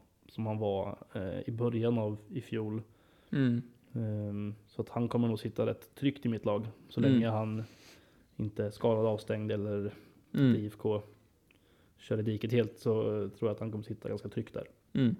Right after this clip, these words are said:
Speaker 1: Mm. Det är
Speaker 2: Mm.
Speaker 1: mina tre mittfältare.
Speaker 2: Mm. Ja, men kul. Eh, för mitt ser ju exakt likadant ut.
Speaker 1: Mm.
Speaker 2: Eh,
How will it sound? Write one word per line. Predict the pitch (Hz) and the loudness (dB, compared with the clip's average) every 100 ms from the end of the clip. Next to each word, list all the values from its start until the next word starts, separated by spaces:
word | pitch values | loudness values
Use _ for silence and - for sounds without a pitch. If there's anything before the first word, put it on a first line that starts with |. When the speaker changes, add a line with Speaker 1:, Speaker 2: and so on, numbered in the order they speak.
| - _ _ - _ _ - | -6 _ _ -20 _ _ 0
Speaker 1:
Mm. | 120 139 - - | 2 2 -2 2
Det | 131 | 6
är | |
Speaker 2:
Mm. | 143 | 8
Speaker 1:
mina | 170 | 8
tre | 143 110 110 - _ _ _ - | 6 0 -2 -10 _ _ _ -2
mittfältare. | 143 160 196 | 4 6 6
Speaker 2:
Mm. | 202 - _ _ _ _ _ _ | 4 -4 _ _ _ _ _ _
Ja, | 127 | -2
men | 131 | -2
kul. | 143 202 165 117 - - _ _ | 2 4 4 4 -2 -14 _ _
Eh, | - - 139 135 135 - - - | -4 -2 0 0 0 -2 -4 -4
för | 131 | -2
mitt | 143 - | -2 -2
ser | 143 | 0
ju | 131 | 2
exakt | 131 123 120 | 0 -2 -2
likadant | 123 143 180 190 | 2 4 2 2
ut. | 196 202 | 2 2
Speaker 1:
Mm. | 120 123 | 2 4
Speaker 2:
Eh, | 123 135 131 131 131 127 127 147 | 2 2 4 4 4 2 0 -2